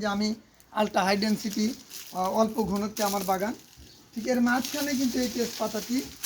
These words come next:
দেওয়া হয়েছে। প্রথম থেকেই যখন লাগাই তখন এর মাথাটি আমি এখানে কেটে দিয়েছি। এই মাথা কেটে দেওয়ার কারণে এখানে দেখেন এই যে মাথা কেটে দেওয়া, একদম মাথা কেটে দেওয়া, এই যে এখানে মাথা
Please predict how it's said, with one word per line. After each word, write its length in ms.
দেওয়া 280
হয়েছে। 320
প্রথম 240
থেকেই 300
যখন 180
লাগাই 280
তখন 220
এর 120
মাথাটি 440
আমি 140
এখানে 260
কেটে 340
দিয়েছি। 320
এই 80
মাথা 220
কেটে 260
দেওয়ার 240
কারণে 240
এখানে 200
দেখেন 180
এই 140
যে 40
মাথা 280
কেটে 300
দেওয়া, 160
একদম 200
মাথা 260
কেটে 280
দেওয়া, 180
এই 120
যে 80
এখানে 220
মাথা 200